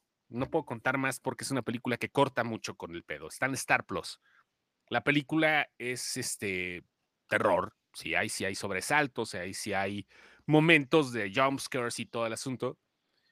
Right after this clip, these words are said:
Una chava llega a un suburbio de Detroit, a renta-, rentó un Airbnb porque tiene que quedarse ahí en Detroit, en Michigan.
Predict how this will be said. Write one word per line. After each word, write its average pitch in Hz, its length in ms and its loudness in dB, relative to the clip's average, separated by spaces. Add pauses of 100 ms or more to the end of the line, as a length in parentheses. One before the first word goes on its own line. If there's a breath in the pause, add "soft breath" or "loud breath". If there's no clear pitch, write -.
(440)
Una 226 220 4
chava 214 360 6
llega 175 380 2
a 135 40 -2
un 139 120 -2
suburbio 151 760 -2 (400)
de 107 240 -8
Detroit, 101 500 -2 (960)
a 160 480 2
renta-, 165 420 -4
rentó 156 340 2
un 175 180 6
Airbnb 160 760 2
porque 131 280 -4
tiene 107 240 -8
que 101 100 -14
quedarse 98 520 -6
ahí 90 240 -8
en 95 220 -10
Detroit, 135 500 -6
en 107 80 -8
Michigan. 143 440 -8